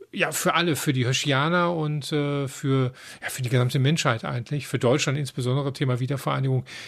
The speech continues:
enorm gewesen. Und so, also ein ganz klein bisschen hat ja vielleicht, so meint er, diese Initiative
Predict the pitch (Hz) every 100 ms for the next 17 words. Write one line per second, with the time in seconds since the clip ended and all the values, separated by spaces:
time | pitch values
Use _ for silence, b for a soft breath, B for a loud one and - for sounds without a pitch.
0 | B 208 151 143 180 190 160 151 170 160
1 | 170 175 143 165 147 170 170 156 151 185
2 | 202 220 196 175 - 175 175 190 160 175
3 | 175 - 165 165 175 156 156 170 147 165
4 | - 156 147 143